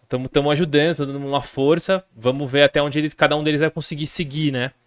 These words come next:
A gente também tá, tá buscando encontrar vários métodos, várias formas de qual é a melhor forma de, de ajudar, reinventar muita coisa, sabe? Acho que por a gente ser uma, uma ong,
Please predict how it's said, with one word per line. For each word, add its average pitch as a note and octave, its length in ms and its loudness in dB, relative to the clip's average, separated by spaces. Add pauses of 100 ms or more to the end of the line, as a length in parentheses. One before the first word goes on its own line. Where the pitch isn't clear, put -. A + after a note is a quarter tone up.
(280)
A B2 60 -4
gente B2 100 -6
também C#3+ 220 -4
tá, E3 100 2
tá D#3 280 -2
buscando E3 400 -2
encontrar D3 340 -2
vários C#3+ 320 0
métodos, C3 540 -4
várias C#3+ 260 -2
formas C#3 400 -4
de B2+ 100 -10 (140)
qual D3+ 180 2
é E3 60 0
a E3 80 -2
melhor C#3+ 300 -2
forma D3 400 -2
de, B2+ 240 -6
de B2 120 -4
ajudar, B2+ 440 2
reinventar D3 680 -2
muita C#3 320 -10
coisa, C3+ 340 -4
sabe? D3 360 -6 (360)
Acho - 120 -20
que - 60 -20
por C#3+ 120 -2
a C#3+ 40 2
gente C#3+ 140 -6
ser - 140 -4
uma, C#3 380 -2
uma C3 280 -4
ong, C#3 600 -4